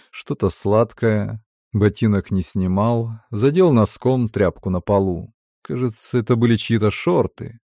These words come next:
На ум шли пространные воспоминания о старом советском фильме.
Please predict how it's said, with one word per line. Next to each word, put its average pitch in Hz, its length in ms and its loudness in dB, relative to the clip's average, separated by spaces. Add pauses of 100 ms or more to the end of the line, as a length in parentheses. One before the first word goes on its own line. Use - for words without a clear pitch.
(260)
На 101 200 0
ум 123 240 -2
шли 175 260 -6
пространные 120 680 2
воспоминания 101 840 0
о 90 120 -2
старом 104 420 -2
советском 95 580 -2
фильме. 90 540 -4